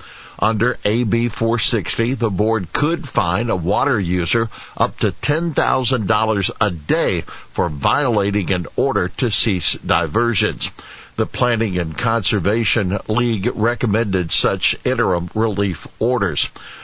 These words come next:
The environmental group assembled a team of law scholars last year to develop several proposals for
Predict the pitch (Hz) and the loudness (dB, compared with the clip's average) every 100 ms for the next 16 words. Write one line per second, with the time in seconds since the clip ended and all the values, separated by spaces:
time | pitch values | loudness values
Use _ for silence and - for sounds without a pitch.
0 | - - 143 143 117 98 135 143 120 147 | -20 -2 0 2 2 2 2 2 2 2
1 | 135 107 110 123 127 110 139 127 127 104 | 0 2 2 2 0 0 2 2 2 0
2 | - - 139 117 90 90 117 139 135 - | 0 0 2 2 2 2 2 2 0 0
3 | 85 101 117 104 107 107 101 113 110 117 | 2 2 0 0 2 2 0 0 0 0
4 | 117 98 113 110 104 - 123 117 101 - | 0 0 2 0 0 0 2 2 0 0
5 | 95 - - 135 120 101 - 123 117 | -2 0 0 2 2 0 0 0 0